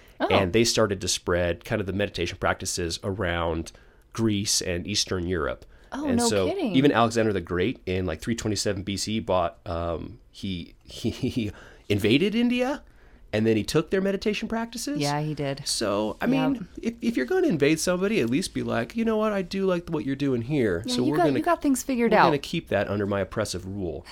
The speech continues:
Speaker 2: <laughs> Um, and so this kinda went away, though, in Europe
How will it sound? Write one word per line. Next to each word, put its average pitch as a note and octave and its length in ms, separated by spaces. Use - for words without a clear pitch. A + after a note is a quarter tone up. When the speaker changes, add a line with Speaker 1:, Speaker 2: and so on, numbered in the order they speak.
Speaker 2:
<laughs> A#3 260
Um, G#2 460
and B2+ 280
so B2 280
this C3+ 220
kinda D3+ 220
went B2 200
away, A#2 240
though, A#2+ 220
in A#2 160
Europe B2 340